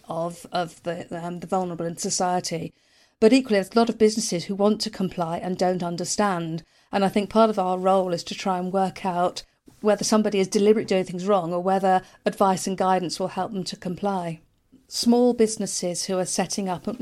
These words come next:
they really value the advice. And trading standards is a wealth of advice, and we don't charge for the service that we provide.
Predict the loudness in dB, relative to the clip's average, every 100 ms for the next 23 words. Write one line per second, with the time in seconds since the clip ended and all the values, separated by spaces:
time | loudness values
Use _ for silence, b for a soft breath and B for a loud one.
0 | -4 2 4 6 6 6 4 0 0 0
1 | 0 -2 -4 -6 -2 0 0 -2 -6 2
2 | 2 2 2 2 2 0 -2 -4 -2 0
3 | 2 2 2 -2 -4 -2 -2 -2 -6 b
4 | b -2 0 2 2 0 -4 -2 -2 -2
5 | -4 -6 -4 -4 -4 -6 -6 -4 0 2